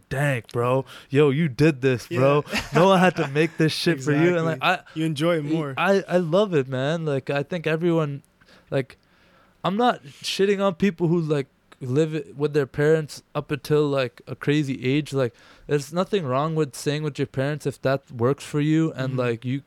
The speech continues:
Speaker 1: you know, financially you come out on
Speaker 2: Yeah,
Speaker 1: top.
Speaker 2: definitely.
Speaker 1: And, like, you know, there's a lot of benefits to it, but to me, I don't know, like,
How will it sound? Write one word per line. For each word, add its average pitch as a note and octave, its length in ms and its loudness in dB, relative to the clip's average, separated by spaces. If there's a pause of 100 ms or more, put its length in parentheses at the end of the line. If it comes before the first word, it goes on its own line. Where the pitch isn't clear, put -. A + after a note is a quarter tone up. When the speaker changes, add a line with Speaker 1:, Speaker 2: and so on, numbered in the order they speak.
Speaker 1:
you C3 160 -4
know, B2+ 160 0
financially C3 680 -2
you B2 60 -2
come C3+ 240 -8
out C3 160 -2
on A#2+ 160 -4
Speaker 2:
Yeah, C#3 80 -10
Speaker 1:
top. C3+ 220 0 (260)
Speaker 2:
definitely. C3 380 -14
Speaker 1:
And, C#3 240 -2
like, B2+ 400 0 (400)
you C3 100 -2
know, C#3 180 0 (100)
there's C#3+ 240 2
a D3 60 0
lot C#3+ 240 4
of C3 180 0 (400)
benefits D#3+ 580 -4
to F3 240 0
it, D#3+ 200 -4
but B2+ 220 -4
to A#2+ 140 -4
me, E3 500 0 (1200)
I D3+ 180 2
don't C#3 160 -2
know, D3+ 180 2
like, B2 380 -2